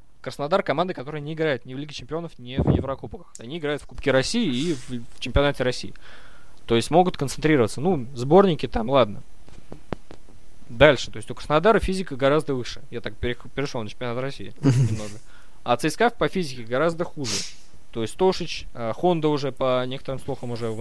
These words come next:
Speaker 1: в Милане.
Speaker 2: Да.
Speaker 1: Сан-Сиро вместо С К К.
Speaker 2: Любимый твой Витиньо.
Speaker 1: Да, а, без Вагнера Лава. А Дзагоев вернется в ноябре. Эльм вернется в ноябре.
Speaker 2: Ну,
Speaker 1: То есть
Speaker 2: есть
Speaker 1: в центре
Speaker 2: и Гонсалес еще может, в принципе,
Speaker 1: Да.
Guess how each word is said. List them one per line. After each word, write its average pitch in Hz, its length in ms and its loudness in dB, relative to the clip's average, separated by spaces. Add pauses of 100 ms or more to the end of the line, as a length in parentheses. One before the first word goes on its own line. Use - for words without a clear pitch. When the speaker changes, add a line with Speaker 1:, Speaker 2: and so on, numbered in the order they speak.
Speaker 1:
в 117 60 -8
Милане. 123 380 0 (480)
Speaker 2:
Да. 107 60 -8
Speaker 1:
Сан-Сиро 127 420 -8
вместо 110 240 -12
С - 20 -14
К 117 140 -10
К. 101 200 -10 (240)
Speaker 2:
Любимый 131 420 4
твой 123 200 2
Витиньо. 120 640 0 (180)
Speaker 1:
Да, 147 440 -2 (160)
а, 123 320 -6
без 165 220 -6
Вагнера 147 380 -6
Лава. 123 360 -6 (360)
А 120 200 -6
Дзагоев 143 380 -2
вернется 151 340 -6
в 139 40 -12
ноябре. 127 400 -10 (800)
Эльм 160 240 -6
вернется 143 460 -10
в 147 40 -14
ноябре. 127 360 -12 (380)
Speaker 2:
Ну, 117 80 2
Speaker 1:
То 139 60 8
есть 151 180 8
Speaker 2:
есть 180 120 -4
Speaker 1:
в - 40 -8
центре - 220 -10
Speaker 2:
и - 60 -14
Гонсалес 113 720 2
еще 117 200 -4
может, 104 260 -2
в - 60 -16
принципе, 98 360 -6
Speaker 1:
Да. 98 40 -12